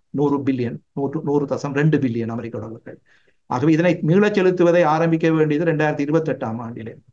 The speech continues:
ஆகவே அதன் பின்னரும் இந்த வட்டி செலுத்தல்கள் தொடர்ந்து வரப்போகின்றன. ஆகவே இந்த,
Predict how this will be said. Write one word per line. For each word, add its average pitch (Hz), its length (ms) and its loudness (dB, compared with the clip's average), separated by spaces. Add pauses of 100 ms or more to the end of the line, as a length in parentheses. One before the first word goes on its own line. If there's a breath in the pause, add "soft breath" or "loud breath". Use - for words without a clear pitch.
ஆகவே 135 200 -4
அதன் 156 240 0
பின்னரும் 185 380 4
இந்த 156 240 -4
வட்டி 143 280 -2
செலுத்தல்கள் 147 540 -2 (260)
தொடர்ந்து 143 320 -4
வரப்போகின்றன. 127 640 -6 (360 soft breath)
ஆகவே 156 240 2
இந்த, 202 320 0